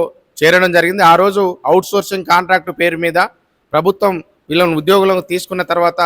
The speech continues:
కనీసం ఉద్యోగ భద్రత లేదు, వాళ్ళకు ఈఎస్ఐ హాస్పిటల్ సౌకర్యం లేదు, సెలవులు లేవు. అట్లాగే వీళ్ళకు సంబంధించినటువంటి ముఖ్యమైనటువంటిది పన్నెండు గంటల డ్యూటీ కన్నా ఎక్కువ ఇది చేస్తున్నారు. కానీ లేబర్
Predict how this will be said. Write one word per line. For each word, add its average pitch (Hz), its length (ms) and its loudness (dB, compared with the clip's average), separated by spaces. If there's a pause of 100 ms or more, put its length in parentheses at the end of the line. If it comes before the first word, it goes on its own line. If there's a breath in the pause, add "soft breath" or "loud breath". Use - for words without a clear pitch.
(400 soft breath)
కనీసం 208 380 -2 (420)
ఉద్యోగ 202 260 2 (140)
భద్రత 180 380 0
లేదు, 170 180 0 (460)
వాళ్ళకు 185 340 2 (380)
ఈఎస్ఐ 190 400 2
హాస్పిటల్ 185 460 -2
సౌకర్యం 175 440 0
లేదు, 170 160 -2 (400)
సెలవులు 196 440 2 (100)
లేవు. 170 260 0 (460)
అట్లాగే 202 380 4 (360)
వీళ్ళకు 180 300 0
సంబంధించినటువంటి 190 840 -4 (760)
ముఖ్యమైనటువంటిది 196 840 0 (400 soft breath)
పన్నెండు 202 400 2
గంటల 190 280 2 (440)
డ్యూటీ 202 280 0
కన్నా 208 260 0 (300)
ఎక్కువ 214 200 2 (360)
ఇది 170 180 -4
చేస్తున్నారు. 180 460 0 (340)
కానీ 196 280 2 (320)
లేబర్ 196 280 4